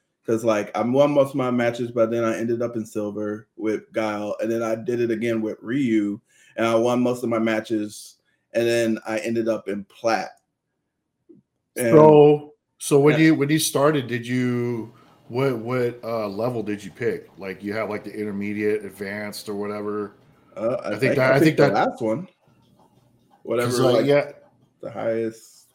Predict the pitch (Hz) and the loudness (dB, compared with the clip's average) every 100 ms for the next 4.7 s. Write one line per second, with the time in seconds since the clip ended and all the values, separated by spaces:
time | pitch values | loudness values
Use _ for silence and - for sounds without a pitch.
0 | - - 127 160 160 160 - 139 156 156 | -8 -2 2 6 6 4 2 -2 0 0
1 | 139 147 165 147 127 139 143 143 110 120 | 0 0 2 0 0 -4 -2 -2 0 -2
2 | 117 110 101 107 110 135 - 98 98 98 | -2 -4 -6 -8 -8 -8 -8 -8 -6 -6
3 | 90 - 92 90 90 87 _ _ 95 98 | -8 -10 -12 -12 -14 -18 _ _ -14 -12
4 | 95 92 98 95 101 101 101 | -12 -12 -10 -8 -6 -6 -8